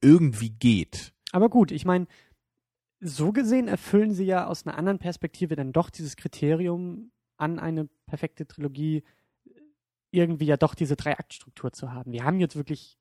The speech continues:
Speaker 2: auf drei Stunden erstmal eine Einführung.
Speaker 1: Mhm.
Speaker 2: Und funktioniert jetzt eben so, äh, äh, ja, die Gefährten, funktioniert der für dich als, als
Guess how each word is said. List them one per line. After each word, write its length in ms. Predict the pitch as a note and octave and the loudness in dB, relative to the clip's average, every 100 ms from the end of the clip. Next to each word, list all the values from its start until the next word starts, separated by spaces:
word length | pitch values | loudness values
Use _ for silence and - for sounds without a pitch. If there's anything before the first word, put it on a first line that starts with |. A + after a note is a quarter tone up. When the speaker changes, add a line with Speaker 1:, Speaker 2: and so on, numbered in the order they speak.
| _ | _
Speaker 2:
auf 180 | D3 - | -14 -8
drei 280 | - C#3+ F3+ | -2 0 0
Stunden 760 | - D#3+ F3 F#3+ E3+ F3 E3+ - | 2 2 2 -2 -6 -6 -10 -6
erstmal 360 | D3+ D3 D3+ | -6 -4 -6
eine 200 | C#3 C#3 | -6 -8
Einführung. 580 | B2+ A#2+ - A#2 A#2 A#2 _ _ _ - | -8 -12 -12 -14 -14 -20 _ _ _ -4
Speaker 1:
Mhm. 340 | G#2 G2 C3 | -2 -2 -4
Speaker 2:
Und 100 | E3+ | -6
funktioniert 560 | - E3+ - D3+ G3 - | -4 -6 -2 4 4 4
jetzt 260 | B3 - D4 | -2 -2 -6
eben 300 | A3 A3+ G#3+ | -4 -4 0
so, 360 | A3 G#3+ A3 | 0 2 0
äh, 560 | A3 F3+ F#3+ F#3 F3+ F3+ | 0 0 0 -2 0 -2
äh, 40 | F#3 _ _ _ | -6 _ _ _
ja, 180 | - E3 | -6 -4
die 140 | D#3 | -4
Gefährten, 500 | D#3+ - F3+ F3+ F3+ | -8 0 0 0 -4
funktioniert 460 | - D#3 - D3+ F3+ | -8 -8 -4 -2 -2
der 80 | A3 | -2
für 140 | - | -2
dich 180 | G#3 C#4+ | -6 -6
als, 220 | F#3 - F4 | -8 -10 -8
als 400 | D#3+ - - | -8 -8 -20